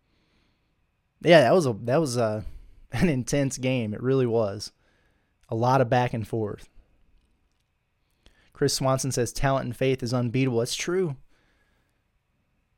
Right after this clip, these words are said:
These guys believe. They're, they are rock solid when it comes to confidence, uh, belief, determination, grit, all those, all those words, right? All those descriptors, they've got 'em.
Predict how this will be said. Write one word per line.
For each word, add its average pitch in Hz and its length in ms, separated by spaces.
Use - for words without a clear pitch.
These - 80
guys 156 240
believe. 131 340
They're, 143 260
they 139 200
are 147 120
rock 135 320
solid 139 400
when 120 120
it 117 80
comes 131 260
to - 100
confidence, 139 720
uh, 110 240
belief, 120 560
determination, 131 880
grit, 127 460
all 127 120
those, 127 300
all 131 140
those 139 240
words, 127 720
right? 123 240
All 120 140
those 127 220
descriptors, 123 500
they've 127 180
got 135 280
'em. 107 160